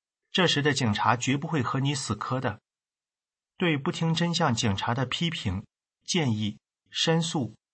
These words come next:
控告、检举、投诉，制止警察参与迫害，是对警察的最大救度。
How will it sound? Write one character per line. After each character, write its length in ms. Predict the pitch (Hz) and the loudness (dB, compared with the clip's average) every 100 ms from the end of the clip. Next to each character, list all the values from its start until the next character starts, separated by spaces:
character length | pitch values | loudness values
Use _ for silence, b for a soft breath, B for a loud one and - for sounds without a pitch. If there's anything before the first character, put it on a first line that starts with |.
| _ - | _ -6
控 260 | - 131 | -2 2
告、 260 | 123 107 - _ _ _ _ | 4 2 -2 _ _ _ _
检 260 | - 113 147 | 0 2 0
举、 300 | - 101 - _ _ _ _ - | -2 -2 -4 _ _ _ _ -4
投 240 | 101 135 | -2 -2
诉， 320 | 135 147 110 _ _ _ _ _ _ | 0 -2 -2 _ _ _ _ _ _
制 160 | - 180 | 0 2
止 160 | 135 | 2
警 220 | 135 123 101 | 2 2 2
察 220 | - 113 | 2 0
参 260 | - 160 | 0 -2
与 60 | 143 | -2
迫 260 | - 165 120 | -2 -4 0
害， 300 | 110 98 - _ _ _ _ - | 0 -2 -8 _ _ _ _ -6
是 160 | - | 0
对 160 | 165 160 | 2 2
警 220 | 131 107 | 2 0
察 240 | 107 - 123 | 0 -2 -2
的 140 | 131 | -2
最 200 | 120 147 | -2 0
大 200 | 147 120 | 2 2
救 260 | - 165 110 | 0 0 0
度。 240 | 104 | -2